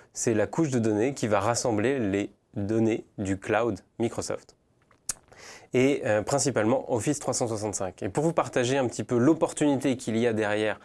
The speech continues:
euh, ce graphe de données, eh bien, quelques chiffres autour d'Office trois cent soixante-cinq. On arrive à un virgule deux milliard d'utilisateurs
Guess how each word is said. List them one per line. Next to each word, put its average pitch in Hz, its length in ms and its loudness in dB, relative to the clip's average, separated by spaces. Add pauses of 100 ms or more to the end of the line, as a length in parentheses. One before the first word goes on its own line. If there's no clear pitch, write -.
(380)
euh, 107 200 0
ce - 160 0
graphe 117 340 0
de 113 80 0
données, 107 360 0 (340)
eh - 20 -2
bien, 117 120 6
quelques 165 260 2
chiffres - 420 -2
autour 135 300 0
d'Office 131 260 -2
trois 127 140 -4
cent 127 140 -2
soixante-cinq. 117 560 -4 (340)
On 117 120 2
arrive 113 280 2
à 107 280 0
un 127 120 4
virgule 120 400 2
deux 135 160 4
milliard 120 640 2
d'utilisateurs 113 840 -4